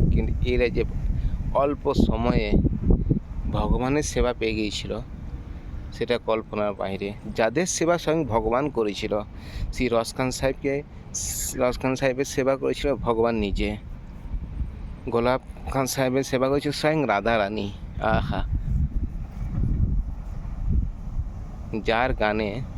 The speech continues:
স্বয়ং রাধা রানী নৃত্য করতো, সে হচ্ছে গোলাপ খান সাহেব। অপ-, মানে অমায়িক, অমায়িক কিছু ব্যাপার আছে যেগুলো শুনলে গা শিউরে ওঠে যে, "হ্যাঁ ভাই, সত্যি, এ হচ্ছে বৃন্দাবন।" তো আমার স্বপ্ন এটাই যে সেইখানে যেমন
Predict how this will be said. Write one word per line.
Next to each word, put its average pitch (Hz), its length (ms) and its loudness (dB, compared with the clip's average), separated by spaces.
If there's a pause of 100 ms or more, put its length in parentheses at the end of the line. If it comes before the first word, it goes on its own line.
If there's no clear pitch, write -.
(160)
স্বয়ং 117 420 0
রাধা 110 260 4
রানী 117 220 2
নৃত্য 101 420 -2
করতো, 104 500 -4
সে 104 200 0
হচ্ছে 98 220 -2
গোলাপ - 360 -6
খান 101 100 -2
সাহেব। 87 360 -4 (760)
অপ-, - 640 -4
মানে 117 160 2 (120)
অমায়িক, 120 500 2
অমায়িক 117 400 2
কিছু 120 440 -2 (240)
ব্যাপার 104 420 0
আছে 104 300 -2
যেগুলো 120 500 0 (480)
শুনলে 139 540 2 (300)
গা 135 280 4
শিউরে 131 400 2
ওঠে 107 340 2
যে, 110 160 -2
"হ্যাঁ 107 260 -4
ভাই, 98 260 -4 (180)
সত্যি, 123 500 -4 (340)
এ 120 80 2
হচ্ছে 139 240 -4
বৃন্দাবন।" 101 640 -2 (600)
তো 147 80 6
আমার 160 160 2
স্বপ্ন 135 400 0
এটাই 135 380 2
যে 139 80 -4
সেইখানে 135 520 0
যেমন 117 280 2